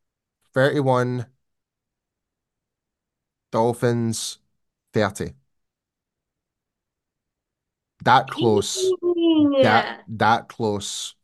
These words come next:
Speaker 1: Thirty-one thirty.
Speaker 2: Okay. Okay.
Speaker 1: One point. And it's gonna be a,
Speaker 2: Okay.
Speaker 1: and
Speaker 2: It's,
Speaker 1: that,
Speaker 2: it's a Brandon Aubrey thing and not a two-point conversion thing, then.
Speaker 1: it's gonna be, it's gonna be a one point.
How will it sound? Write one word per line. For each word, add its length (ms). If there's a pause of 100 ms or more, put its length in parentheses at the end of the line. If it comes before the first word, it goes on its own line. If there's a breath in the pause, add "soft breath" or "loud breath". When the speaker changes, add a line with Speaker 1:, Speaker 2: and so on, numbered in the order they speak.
(100)
Speaker 1:
Thirty-one 640
thirty. 500 (1500)
Speaker 2:
Okay. 680 (480)
Okay. 440
Speaker 1:
One 320 (160)
point. 840 (1160)
And 180
it's 100
gonna 240
be 240
a, 220
Speaker 2:
Okay. 160 (360)
Speaker 1:
and 120
Speaker 2:
It's, 120
Speaker 1:
that, 100
Speaker 2:
it's 260
a 60
Brandon 360
Aubrey 340
thing 200
and 100
not 200
a 100
two-point 380
conversion 420
thing, 200
then. 220 (460)
Speaker 1:
it's 200
gonna 280
be, 140
it's 180
gonna 220
be 100
a 100
one 240
point. 360